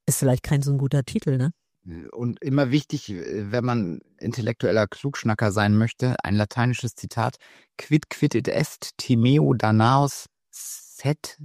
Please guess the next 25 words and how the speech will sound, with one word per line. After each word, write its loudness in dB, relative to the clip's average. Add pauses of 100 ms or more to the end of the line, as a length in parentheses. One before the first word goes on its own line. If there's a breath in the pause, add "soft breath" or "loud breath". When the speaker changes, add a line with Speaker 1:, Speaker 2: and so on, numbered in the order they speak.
(160)
Speaker 2:
dona 0
ferentes“, -4
heißt -10
es, -16
glaub 0
ich. -6
Also, 2
Speaker 1:
Meine 4
Güte, 0
Speaker 2:
was 4
Speaker 1:
ja. 4
Speaker 2:
auch 4
immer 4
sei, 2
ich -6
fürchte 0
die -4
Danaer, 2
das -8
waren -4
die, -4
die -2
das -8
trojanische -6
Pferd -6